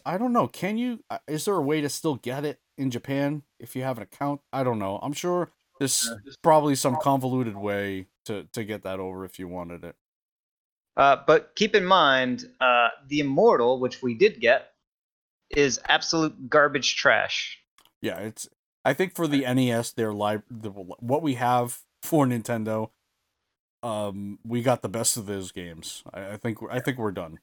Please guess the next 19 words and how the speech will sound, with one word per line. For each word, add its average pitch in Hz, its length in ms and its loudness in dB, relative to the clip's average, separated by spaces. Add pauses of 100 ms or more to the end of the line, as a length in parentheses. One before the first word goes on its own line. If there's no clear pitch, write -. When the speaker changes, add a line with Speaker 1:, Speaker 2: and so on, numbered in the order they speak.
(120)
Speaker 1:
with 98 160 -10
Nintendo. 92 480 -10
Super 170 180 -6
Nintendo 135 360 -2
has, 110 180 -2
still 135 240 -2
has 120 140 -2
a 104 40 -4
lot 117 200 -2
more 110 180 -4
to 98 60 -8
offer, 117 560 -6 (1400)
but 120 120 0
Nintendo 120 640 0
is, - 720 -8 (400)
we're 120 160 -2
done 101 160 -4
with 87 140 -12
Nintendo. 87 500 -14